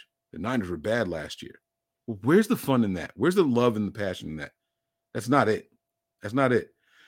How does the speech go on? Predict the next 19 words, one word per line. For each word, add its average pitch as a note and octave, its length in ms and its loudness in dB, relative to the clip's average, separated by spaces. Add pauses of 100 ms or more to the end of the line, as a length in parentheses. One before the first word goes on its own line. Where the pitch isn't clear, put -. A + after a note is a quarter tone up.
(160)
Gabriel, B2 420 4
he G2 120 -2
says G2+ 280 0
here, G2+ 360 0 (160)
"Someone D3 520 2 (100)
has C#3 340 2
to B2 80 -6
be A#2+ 160 2
held A2+ 320 2
responsible G2 680 -2
for - 160 -10
bad F2 440 -6 (420)
picks." - 400 -10 (1200)
And A2+ 160 6
they A#2+ 80 8
do. C#3 300 2 (1500)
And F#2+ 140 -8
they G2+ 100 -4
do. A2+ 280 0